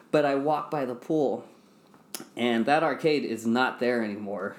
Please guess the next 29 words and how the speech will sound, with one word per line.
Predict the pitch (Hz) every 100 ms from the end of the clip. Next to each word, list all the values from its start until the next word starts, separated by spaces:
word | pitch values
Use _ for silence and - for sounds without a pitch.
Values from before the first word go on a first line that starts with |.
| -
or | 117
that | 127 120
cabana. | 131 131 123 110 107
I | 139
mean, | 143 139
the, | 127 -
the | 139
whole | 131 165 147
pool | - 151 139
area | 127 113 110
is | 107 -
just | 113 -
completely | 127 131 127 110
changed. | 104 127 107 98 - - - - - _ -
When | 120 135
we | 147
were | 180
kids, | 160 160 127
we | 131 156
were | 143 -
able | 143 127 123
to | - 127
just | 120 113 -
walk | 117 135 131
<laughs> | -
across | - - 175 - -
the | 165
bridge, | 139 160 156 147 143 -
in, | 156 151